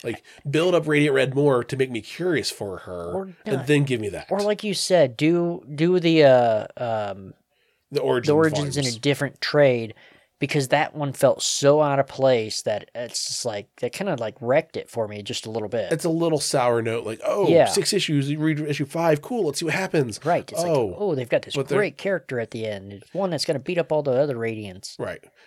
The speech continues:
Speaker 1: Now, I will say that volume two does continue on the main
Speaker 2: Yeah.
Speaker 1: story.
Speaker 2: Oh,
Speaker 1: So,
Speaker 2: yeah. Yeah.
Speaker 1: there, there is that gratification. And there
Speaker 2: Yeah.
Speaker 1: are volumes one and two out right now. Three they're still working on. Um, we just got, I just got one of the single issues either this week or last week for that.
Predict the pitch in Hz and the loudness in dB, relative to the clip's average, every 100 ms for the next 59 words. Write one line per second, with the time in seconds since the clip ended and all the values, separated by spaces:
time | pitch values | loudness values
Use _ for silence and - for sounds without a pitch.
0 | - 147 131 139 151 139 151 135 120 123 | -4 0 2 4 4 4 4 4 4 2
1 | 117 110 143 123 120 110 - - 123 113 | 2 0 -2 -2 -2 -2 -6 -4 -2 0
2 | 101 101 101 107 95 92 123 90 78 - | -2 -4 -6 -6 -6 -2 -2 -2 -6 -16
3 | _ 196 170 117 92 - _ - - 110 | _ 6 6 6 -2 -12 _ -18 -10 -6
4 | 147 147 143 160 160 156 143 135 123 - | 0 0 0 -2 2 4 6 4 -2 -6
5 | 156 135 110 135 120 113 110 - 127 120 | -4 -2 -2 -4 -6 -6 -12 -8 -4 2
6 | 131 120 135 127 123 120 123 110 - 147 | 2 4 2 2 0 0 -2 -4 -4 -8
7 | 107 98 101 143 165 147 143 120 113 107 | -8 -10 -6 -4 -2 -4 -6 -8 -6 -4
8 | 95 - 101 117 - 127 120 117 - _ | -8 -8 -6 -4 -4 -4 -4 -6 -10 _
9 | _ _ _ 82 82 82 82 90 90 - | _ _ _ -12 -10 -10 -12 -14 -14 -10
10 | 127 - 127 127 135 135 127 147 143 147 | -10 -8 -6 -4 -2 -2 -4 -6 -6 -6
11 | 131 127 127 123 120 151 143 165 156 160 | -6 -8 -6 -6 -4 -6 -8 -10 -6 -6
12 | 160 95 - 87 - | -6 -12 -14 -16 -16